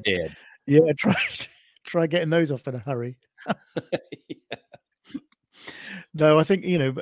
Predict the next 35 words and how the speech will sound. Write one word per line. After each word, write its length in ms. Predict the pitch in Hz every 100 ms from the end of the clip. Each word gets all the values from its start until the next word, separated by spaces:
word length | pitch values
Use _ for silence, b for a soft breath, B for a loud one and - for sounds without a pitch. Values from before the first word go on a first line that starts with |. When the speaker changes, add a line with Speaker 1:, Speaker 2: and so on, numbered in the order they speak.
| 170
Speaker 2:
my, 340 | 151 156 147 160
my 320 | 147 143 139
sort 220 | 135 147
of 100 | 127
first 400 | - 170 170 160
stab 320 | - 151 120 110
at 80 |
this, 200 | - 113
I 40 | 117
think, 260 | - 127
is 100 | 113
gonna 220 | - 117 107
be 320 | 110 110 110 b b b
water 300 | 151 160 - 127
level, 460 | 117 107 104 101 _ _ _ _
I 40 | 135
said, 200 | - 117
just 260 | 175 147
on 80 | 156
a 80 | 127
tripod, 600 | - 127 113 113 117 117 - _ _ _ _ -
in 140 | 165
a 40 | 147
pair 180 | 135
of 60 | 123
chest 280 | - 117 -
waders 320 | 120 113 113
with 120 | 127
a 40 | 117
bit 120 | 131
of 60 | -
scrim 260 | - 117
netting 300 | 110 101 113
over 220 | 110 104
me. 240 | 101 104